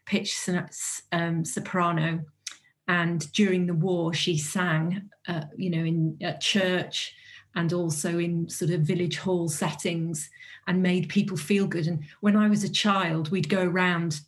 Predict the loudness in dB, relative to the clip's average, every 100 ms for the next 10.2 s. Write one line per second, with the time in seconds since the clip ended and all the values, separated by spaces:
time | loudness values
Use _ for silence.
0 | -8 -6 -2 0 2 0 -2 -4 -6 -4
1 | -2 0 0 0 0 -2 -2 0 0 0
2 | -2 -8 -16 -16 -14 -14 -8 0 2 2
3 | 2 2 2 0 -2 0 0 2 0 0
4 | 0 0 0 2 0 0 2 2 4 4
5 | 4 2 0 0 -2 -8 _ _ 2 4
6 | 6 6 4 2 0 0 2 4 4 4
7 | 2 2 0 2 0 2 2 2 2 4
8 | 4 4 4 4 4 4 2 0 -2 0
9 | 2 2 0 -4 -6 -2 0 0 -2 -4
10 | -4 -6